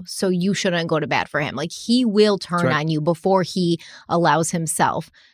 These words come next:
Speaker 1: to go behind bars." And we know that's true because Aaron let his own cousin, Tanya, spend, you know, some of her precious time left on earth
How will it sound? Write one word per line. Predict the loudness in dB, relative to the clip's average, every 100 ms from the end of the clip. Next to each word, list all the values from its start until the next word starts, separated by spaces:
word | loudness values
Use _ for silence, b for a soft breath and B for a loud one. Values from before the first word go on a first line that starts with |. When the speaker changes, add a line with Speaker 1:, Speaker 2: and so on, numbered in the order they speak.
| b -2
Speaker 1:
to | 2
go | 2
behind | 2 0 0
bars." | 0 2
And | 2
we | 6
know | 6 6
that's | 4 2
true | 2
because | 2 0 0
Aaron | 0 0
let | 2 2
his | 2
own | 2 0 -4 b b b 0
cousin, | 2 4 2 0
Tanya, | 0 0 2 0 -4 -10 _ _ -10
spend, | -8 -2 0 0 -2 -4 -4
you | -2 0
know, | 0 0 -2 _
some | -6 -2 -2
of | 0
her | -2
precious | 2 0 0 -4
time | -2 0 0
left | 2 2 2
on | 0 0
earth | 0 0 0 -4